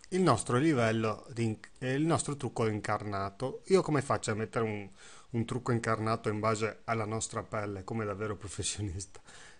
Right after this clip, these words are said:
Vado a cliccarmi il mio pennello e sulla sezione di colore in primo piano vado a cliccare il colore della mia pelle.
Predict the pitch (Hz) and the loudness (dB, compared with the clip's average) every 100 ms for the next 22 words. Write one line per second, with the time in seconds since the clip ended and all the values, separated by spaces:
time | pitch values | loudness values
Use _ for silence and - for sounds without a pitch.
0 | - 196 131 101 92 - - - 165 156 | 2 8 8 8 -6 -14 -10 -4 -2 -2
1 | - 147 110 98 95 92 - - - - | 4 8 8 8 0 -8 -12 -14 -16 -20
2 | - - - - - - - - 147 139 | -20 -20 -20 -20 -20 -16 -10 0 4 6
3 | 107 - 185 139 107 117 139 156 - 190 | 6 6 6 8 8 6 6 4 2 8
4 | 143 - 120 110 151 - 160 127 107 110 | 8 6 2 4 2 4 4 4 4 2
5 | 135 131 110 101 139 180 165 113 98 101 | 4 6 6 4 4 2 4 6 8 6
6 | 120 127 - 143 104 104 175 165 - 98 | 2 0 6 6 6 2 -2 0 4 6
7 | 98 98 98 - 156 175 147 110 104 107 | 6 2 -2 -6 -2 4 6 6 6 4
8 | 101 104 - 98 92 98 101 | 4 0 4 4 4 0 -2